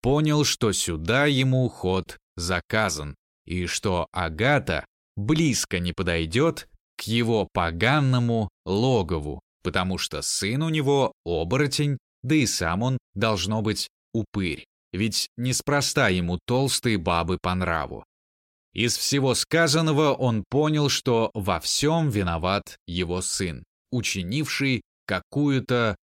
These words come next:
дурную выходку. Придя домой, голодный и злой отец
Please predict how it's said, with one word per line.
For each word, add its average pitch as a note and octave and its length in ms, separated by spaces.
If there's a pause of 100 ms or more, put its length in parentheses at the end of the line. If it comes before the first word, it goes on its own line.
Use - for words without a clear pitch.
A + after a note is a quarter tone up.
(140)
дурную G#2+ 840 (280)
выходку. F#2 760 (280)
Придя A#2 360
домой, B2 640 (100)
голодный A#2+ 1000
и A2 40
злой G#2+ 540
отец D3+ 500